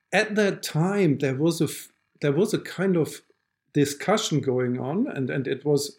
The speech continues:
very, a very public discussion, that they, this generation is not going to the end, so that they not finally make it, not winning big, uh, matches. I mean,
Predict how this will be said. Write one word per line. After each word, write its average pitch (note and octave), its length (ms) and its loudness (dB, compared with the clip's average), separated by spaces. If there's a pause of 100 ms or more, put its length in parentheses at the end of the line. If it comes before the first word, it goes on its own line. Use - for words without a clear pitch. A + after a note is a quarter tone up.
(100)
very, C#3+ 460 2
a D#3 80 0
very D3 320 6
public D#3 480 0
discussion, D#3+ 760 -2 (420)
that D#3 280 4
they, D#3 400 4 (420)
this F3+ 300 6
generation D#3 760 6
is C#3+ 180 0
not D#3 320 4
going D3 320 6
to C#3+ 160 4
the B2+ 200 2
end, B2 400 -2 (100)
so - 260 -8
that D3+ 260 0
they D3+ 180 4
not E3 300 6
finally D3+ 580 2
make C3+ 360 2
it, - 280 -4 (300)
not D#3+ 400 2
winning D#3 540 8
big, D#3 340 4 (520)
uh, D3 240 0
matches. C3 720 0
I C3 40 -4
mean, C#3+ 380 2